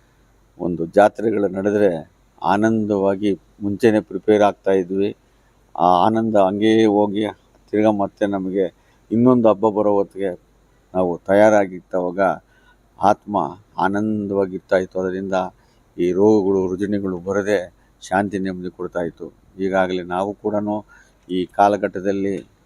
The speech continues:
ನಾವು ಹಣ ಬಂದು ಮನುಷ್ಯನಲ್ಲಿ ಗುಣ ತಿಂದಾಯಿತು. ಅವಾಗ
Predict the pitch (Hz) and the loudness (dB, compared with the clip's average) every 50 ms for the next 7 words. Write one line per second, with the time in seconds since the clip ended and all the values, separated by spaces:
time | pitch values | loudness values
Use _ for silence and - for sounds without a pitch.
0 | _ _ - 92 92 95 95 92 92 92 85 - - 85 95 104 110 110 98 98 | _ _ -12 -4 -2 0 0 0 0 -2 -4 -6 -8 -4 0 2 0 0 0 -4
1 | 101 95 92 95 92 98 98 104 - - 101 98 98 90 - 98 98 101 101 - | -8 -8 -8 -8 -8 -8 -10 -10 -12 -8 -6 -6 -6 -6 -6 -4 -4 -4 -4 -4
2 | - 98 101 98 107 101 95 95 - - 98 - _ _ _ - _ _ - 92 | -6 -8 -4 0 0 0 0 0 -6 -10 -20 -20 _ _ _ -20 _ _ -4 -2
3 | 92 95 87 | 0 0 0